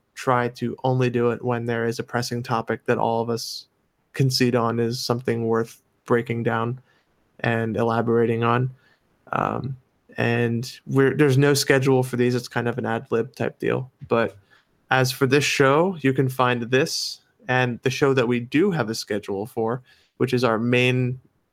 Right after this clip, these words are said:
tech news podcast. Uh, you can find this all in the same R S S feed. If you're listening to this from a friend and he,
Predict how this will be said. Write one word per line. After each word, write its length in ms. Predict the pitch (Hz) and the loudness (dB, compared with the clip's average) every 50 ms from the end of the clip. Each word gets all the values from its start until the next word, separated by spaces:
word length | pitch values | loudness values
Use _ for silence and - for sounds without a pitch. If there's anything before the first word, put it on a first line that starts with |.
| _ _ _ _ | _ _ _ _
tech 280 | - - 135 127 127 - | -4 -2 -2 -2 0 0
news 600 | 131 127 131 131 131 131 127 127 127 - - - _ _ _ _ _ _ _ - | 2 2 4 4 4 2 2 0 -2 -6 -10 -14 _ _ _ _ _ _ _ -4
podcast. 720 | - 127 123 117 123 - 127 117 120 123 131 - - - - _ _ _ _ _ _ _ _ - | 0 0 0 0 -2 -4 -2 -2 0 -2 -2 -6 -10 -16 -20 _ _ _ _ _ _ _ _ -10
Uh, 140 | - 82 - - - | -8 -8 -8 -10 -6
you 140 | - 131 131 | -4 -2 0
can 160 | 131 127 123 | 0 0 0
find 340 | 127 - 113 113 110 110 113 | 0 0 0 0 0 -2 -2
this 180 | 117 123 - - | -4 -4 -6 -4
all 340 | - - 117 117 123 120 110 | -2 0 2 4 2 2 2
in 180 | 127 123 120 | 0 0 0
the 80 | 117 123 | -2 -4
same 480 | - - - 120 120 123 123 120 113 | -6 -4 -2 -2 0 0 0 0 0
R 160 | 117 120 123 120 | 0 2 2 2
S 180 | 120 123 - | 0 0 0
S 160 | 123 123 120 | 0 0 0
feed. 380 | - - 131 131 135 139 147 - - _ _ _ _ _ _ _ _ | 0 0 2 2 2 2 0 -4 -12 _ _ _ _ _ _ _ _
If 180 | - 131 127 139 | 0 2 4 4
you're 80 | 131 | 4
listening 380 | 127 135 135 131 143 139 139 135 | 4 4 2 2 2 4 4 4
to 100 | 135 139 | 4 4
this 320 | 131 131 127 131 - - | 4 2 2 -2 -6 -12
from 220 | - - 143 135 123 | -4 -2 0 0 0
a 40 | 120 | 0
friend 380 | - - 139 135 135 139 135 | 0 0 2 2 2 2 2
and 240 | 131 123 113 120 127 | 2 0 -2 -4 -6
he, 240 | - - 123 117 | -6 -4 -4 -4